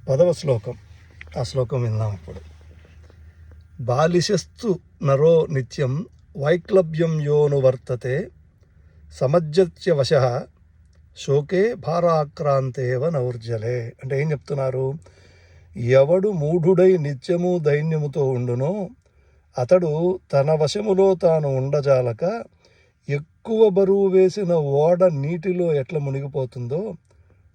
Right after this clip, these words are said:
అట్లా శోకం అనే దాంట్లో మునిగిపోతాట. అందుకని ఎప్పుడు కూడా దైన్యం పనికిరాదు, ధైర్యంగా ఉండమని చెప్తున్నారు. సుగ్రీవుల వారి బోధ ఇది. రాముల వారికి చెప్తున్నారు స్నేహితులతో, రాముల వారికి తెలియదని కాదు. రాముల వారు అంతా విని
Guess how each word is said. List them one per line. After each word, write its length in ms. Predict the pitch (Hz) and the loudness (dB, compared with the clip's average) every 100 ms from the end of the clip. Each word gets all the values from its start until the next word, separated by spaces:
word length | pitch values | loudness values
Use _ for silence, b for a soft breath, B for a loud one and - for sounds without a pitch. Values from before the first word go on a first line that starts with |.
| - | -14
అట్లా 180 | 127 131 | -10 -10
శోకం 420 | - 147 156 160 | -8 -10 -6 -4
అనే 220 | 147 131 | -2 -4
దాంట్లో 360 | 123 117 143 127 | -6 -8 -8 -6
మునిగిపోతాట. 800 | 117 113 143 143 120 - - - - _ | -6 -6 -6 -6 -8 -8 -18 -20 -20 _
అందుకని 480 | 123 110 147 208 175 b b b b - | -14 -8 -6 -6 -10 b b b b -6
ఎప్పుడు 340 | 117 - 170 | -4 0 0
కూడా 180 | 156 160 | 2 0
దైన్యం 500 | 147 123 147 170 143 | 2 2 2 0 -2
పనికిరాదు, 840 | 127 127 120 123 110 110 127 113 - b b b b | -2 -6 -6 -8 -6 -6 -6 -6 -10 b b b b
ధైర్యంగా 580 | 120 117 139 156 139 123 | -4 -2 0 0 -2 -4
ఉండమని 440 | 113 110 110 160 | -6 -8 -10 -8
చెప్తున్నారు. 520 | 147 - 120 107 107 208 - b b b - | -10 -10 -12 -10 -10 -12 -14 b b b -14
సుగ్రీవుల 460 | 131 127 156 156 | -12 -4 -2 0
వారి 240 | 127 117 113 | 0 0 -4
బోధ 280 | 110 113 113 | -6 -6 -6
ఇది. 280 | 110 - - - - | -10 -16 -20 -20 -12
రాముల 260 | 127 123 | -10 -6
వారికి 240 | 139 170 156 | -4 -4 -4
చెప్తున్నారు 420 | 135 - 143 127 | -8 -4 0 0
స్నేహితులతో, 600 | 113 139 131 131 123 131 | -2 -4 -4 -4 -8 -8
రాముల 260 | 110 120 135 | -8 -6 -4
వారికి 200 | 131 123 | -4 -4
తెలియదని 420 | 120 135 135 131 | -6 -2 -2 -4
కాదు. 300 | 120 120 117 - b b b b b - | -4 -6 -8 -14 b b b b b -6
రాముల 280 | 120 143 147 | 0 2 4
వారు 180 | 151 143 | 4 4
అంతా 260 | 131 151 | 2 0
విని 440 | 139 139 208 220 | 0 0 -4 -8